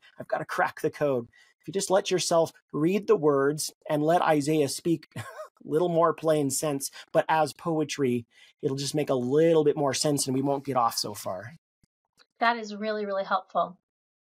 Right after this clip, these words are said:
Speaker 2: Of course, Isaiah isn't the only place in the book of Second Nephi where we see a kind of poetry. Scholars have identified the, the last part of Second Nephi chapter four, and it's often called now the Psalm of Nephi,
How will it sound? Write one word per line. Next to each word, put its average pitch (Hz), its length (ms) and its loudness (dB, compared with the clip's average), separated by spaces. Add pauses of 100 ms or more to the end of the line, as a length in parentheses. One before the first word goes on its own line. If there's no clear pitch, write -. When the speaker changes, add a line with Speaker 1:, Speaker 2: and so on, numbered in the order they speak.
(640)
Speaker 2:
Of 247 140 0
course, 247 160 -4
Isaiah 262 480 0
isn't 233 220 -6
the 220 100 -4
only 214 220 -4
place 226 320 -2
in 220 80 -2
the 214 80 -2
book 208 180 -6
of 214 80 -8
Second 208 260 -6
Nephi 214 400 -2
where 196 300 2
we 196 180 -14
see 226 440 -6
a 208 160 -2
kind 220 320 -4
of 208 120 -14
poetry. 247 600 -6 (120)
Scholars 247 500 0
have 196 340 -2
identified 220 720 -2 (300)
the, 202 440 0
the 208 380 -6
last 254 460 0
part 196 400 -2
of 202 200 -2
Second - 320 -6
Nephi 214 300 -6
chapter 202 360 -6
four, 208 500 -2 (180)
and 220 140 -4
it's 226 100 -4
often 294 240 2
called 220 300 -4
now 202 180 -2
the 190 140 -6
Psalm 262 600 0
of 208 160 -4
Nephi, 208 600 -2